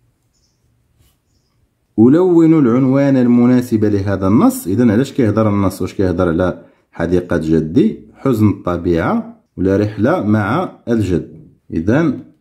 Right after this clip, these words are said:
حديقة جدي، لونو هادي. نعم. ما هو جمع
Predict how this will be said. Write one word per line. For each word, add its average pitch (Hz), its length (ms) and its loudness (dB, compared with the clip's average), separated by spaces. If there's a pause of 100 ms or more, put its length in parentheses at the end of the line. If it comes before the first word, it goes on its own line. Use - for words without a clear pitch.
حديقة 104 1000 -2
جدي، 87 480 -2 (100)
لونو 95 400 2
هادي. 92 320 0 (260)
نعم. 95 360 -2 (1080)
ما 151 220 4
هو 139 280 2
جمع 131 580 2